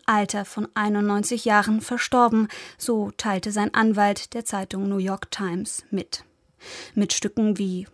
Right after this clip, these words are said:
Company, Follies und Sweeney Todd schuf er zahlreiche Klassiker und erneuerte das amerikanische Musicaltheater Mitte des zwanzigsten Jahrhunderts ganz maßgeblich.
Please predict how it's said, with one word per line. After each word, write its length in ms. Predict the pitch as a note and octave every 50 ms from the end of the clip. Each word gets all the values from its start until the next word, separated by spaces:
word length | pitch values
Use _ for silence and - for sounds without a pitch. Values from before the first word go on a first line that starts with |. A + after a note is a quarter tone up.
| _
Company, 640 | - - G3 F#3+ G3+ - A#3+ A#3 A#3+ B3+ C4 C#4 C4+ - - - - -
Follies 760 | - - - - A3 A3+ B3+ D4 D4+ D#4 D#4 D#4 - - -
und 300 | - B3 A#3+ A3+ G#3+ A3
Sweeney 400 | - - - C4+ D4 D4 B3 G#3+
Todd 260 | - - C4 C#4 -
schuf 240 | - - A#3+ A3 -
er 220 | - A#3 A3+ A3
zahlreiche 600 | - - B3 A#3 G#3+ G#3 G3+ G3 F#3+ - - A3+
Klassiker 720 | - - - A#3+ A#3 A3+ - - G#3 - - G3+ G#3 G3+ G3+ - - - - -
und 160 | - B3+ B3
erneuerte 560 | - C#4 C4 B3+ B3 A#3+ A#3 A3+ A3 - G#3+ G#3
das 300 | G3 F#3+ F#3+ - - -
amerikanische 840 | - G3+ G3+ F#3+ F#3 F#3 - - - A#3 B3 B3+ A#3+ A3 - G#3+
Musicaltheater 1080 | G#3+ G#3+ A3 A#3 B3+ B3 C#4 B3+ - - A3 G#3+ - - - A3 A3 A3 - A3+ A#3 A3 - - - - -
Mitte 320 | C4 B3+ C4+ - C4+ B3+ A3
des 220 | A#3 A3 - -
zwanzigsten 540 | - - B3 G#3+ G3 - G3 F#3 - - G#3+
Jahrhunderts 680 | G#3+ G#3+ G3+ G#3 G3+ F#3+ F3+ F#3 F#3 - - - -
ganz 340 | - G3 F3+ F3 - - -
maßgeblich. 840 | G3+ F#3+ G#3 A#3+ - - - - - - - - - - - -